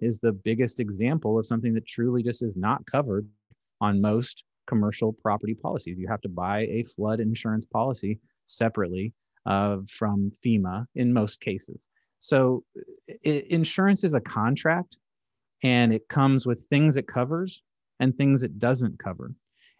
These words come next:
And I know that that's a very broad thing to say. And obviously you would, like, need to become an insurance agent to understand all the details of it. But just understanding that basic piece and saying, "Okay, it's not built to cover everything,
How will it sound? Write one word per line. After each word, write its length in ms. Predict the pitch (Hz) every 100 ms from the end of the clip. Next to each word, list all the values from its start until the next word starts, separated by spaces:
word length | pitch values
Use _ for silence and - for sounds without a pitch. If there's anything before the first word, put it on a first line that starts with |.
| -
And 260 | 131 123 127
I 100 | 123
know 240 | 131 131
that 160 | 120 113
that's 220 | 123 120
a 60 | 107
very 420 | 98 127 127 123
broad 400 | 104 117 117 107
thing 240 | 123 117
to 60 | 98
say. 520 | - 139 127 107 104 - _ -
And 120 | 113
obviously 380 | 123 117 113 110
you 140 | 104
would, 100 | 104
like, 180 | 104 107
need 200 | 95 113
to 80 | 110
become 260 | 101 120 107
an 60 |
insurance 360 | 101 - 139 113
agent 240 | 104 98
to 100 | -
understand 480 | 113 110 98 107 104
all 100 | 104
the 100 | 92
details 540 | 90 131 - 117 101 95
of 160 | 92
it. 140 | 95 - _ _ _ _
But 140 | 139 139
just 300 | 196 196 -
understanding 460 | 170 185 185 185 190
that 180 | 147 110
basic 400 | 127 175 160 -
piece 500 | - 165 220 - - -
and 120 | 147
saying, 240 | 151 143
"Okay, 340 | 151 139 107 107 - _ -
it's 160 | 147
not 320 | 156 190 202 104
built 240 | 113 -
to 80 | 113
cover 460 | - 120 104 95 -
everything, 640 | 131 143 110 - 80 117